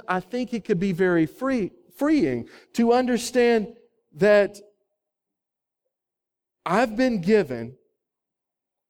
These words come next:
a, a set brief amount of time. It, when you compare it to the scope of history, a brief period, a little period of time on this rock that's spinning around our sun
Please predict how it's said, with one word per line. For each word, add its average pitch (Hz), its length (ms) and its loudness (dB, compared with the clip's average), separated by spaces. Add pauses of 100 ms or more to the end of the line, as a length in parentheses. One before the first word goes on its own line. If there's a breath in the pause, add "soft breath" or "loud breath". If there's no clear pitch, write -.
(680)
a, - 60 -14 (540)
a 131 80 -2
set 226 640 0
brief 214 320 0 (320)
amount 196 300 0
of - 100 -4
time. 135 440 -2
It, 143 120 -6
when 147 240 -10
you 156 60 -10
compare 214 320 0
it 214 80 -2
to 190 80 -8
the 165 80 -4
scope 170 320 -2
of 135 100 -2
history, 127 520 -2 (520 soft breath)
a 147 60 -6
brief 269 440 2
period, 147 580 2 (680)
a 123 60 -2
little 349 320 2
period 247 400 0
of 202 100 0
time 131 480 0 (720)
on 226 220 2
this 233 220 0
rock 185 380 2
that's - 180 -8
spinning 185 340 -2
around 180 280 0
our 175 120 0
sun 123 500 -6